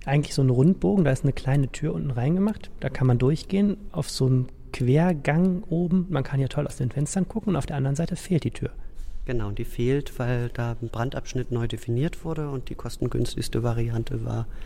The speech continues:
Speaker 2: äh, wir mauern das zu. Damit ist aber natürlich die Struktur des, des Gebäudes, also die interne Struktur,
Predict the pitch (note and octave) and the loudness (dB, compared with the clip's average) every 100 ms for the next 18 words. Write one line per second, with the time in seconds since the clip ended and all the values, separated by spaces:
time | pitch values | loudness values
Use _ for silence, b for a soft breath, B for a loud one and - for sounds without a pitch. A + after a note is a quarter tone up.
0 | B B B B - A2 G#2+ A2+ G2+ G2+ | B B B B -4 -2 2 2 4 2
1 | G2+ G#2 - B2+ - - G#2+ E2+ - B | 2 0 -4 -8 -4 -2 0 -2 -6 B
2 | B - G#2 G#2+ B2 A#2+ A2+ A2+ A2 A#2 | B -2 2 2 2 0 0 0 -2 -2
3 | A#2 - G#2+ G#2 A#2+ - - - - - | -2 0 0 0 -2 -8 -6 -6 -4 0
4 | D3 C3 A2 B B B B - - B2 | 4 4 2 B B B B -10 -4 0
5 | A2 - - A2 - G#2+ G#2 A2 B2 G#2 | 0 -2 -4 -4 -2 -2 0 0 0 -2
6 | - - - - - - G#2+ G2 - A#2 | -4 -8 -10 -10 -10 -4 -4 -2 -2 -2
7 | C#3 C3+ B2 - - - G#2+ G2+ | 0 0 0 -4 -8 -4 -2 -2